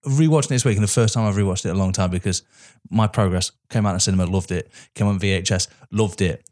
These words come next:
then got a bit older, <laughs> realised what big bag of toss it was. <laughs> Basically, it was just like, "That's crap."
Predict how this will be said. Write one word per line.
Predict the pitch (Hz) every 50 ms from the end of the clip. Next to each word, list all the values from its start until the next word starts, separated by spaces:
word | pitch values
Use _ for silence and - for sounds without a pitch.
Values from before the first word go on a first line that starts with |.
| _
then | - 113 110 110 107 101
got | 98 98 - 101
a | 95
bit | 107 101
older, | 101 104 104 98 98
<laughs> | 92 110 113
realised | - 92 - - -
what | - - - -
big | - 92 -
bag | - - - 101 - - _ -
of | - - -
toss | - - 101 92 - -
it | 107 98 -
was. | - 95 92 - - - - - - - - -
<laughs> | -
Basically, | 131 127 110 101 117 98 - 113
it | 113
was | 110 101
just | - 113 -
like, | 113 98 87 80 - -
"That's | 104 98 87 -
crap." | - - 113 98 90 - - -